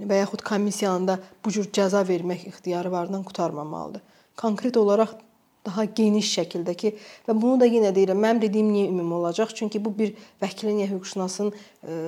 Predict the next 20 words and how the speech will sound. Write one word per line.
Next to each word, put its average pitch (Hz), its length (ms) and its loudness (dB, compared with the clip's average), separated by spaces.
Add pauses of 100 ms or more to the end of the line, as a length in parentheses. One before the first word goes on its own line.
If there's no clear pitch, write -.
(120)
belə 185 200 -2
deyək 180 220 -2
də, 185 100 0
özünün 202 300 -2
fikirləşdiyi 196 640 -2
yox, 226 320 2
bir 233 100 4
yerdə 196 320 4
oturub 185 360 -4 (240)
sosioloqun, 208 800 2 (100)
psixoloqun, 196 720 0 (340)
hüquqşünasın, 190 840 -2 (380)
təhsil 190 360 -6
işçilərinin 185 640 -2 (280)
bir 233 120 0
yerdə 208 400 4
oturub - 320 -4
onu 190 300 -2
müzakirə 185 580 -4
eləyib, 180 320 -4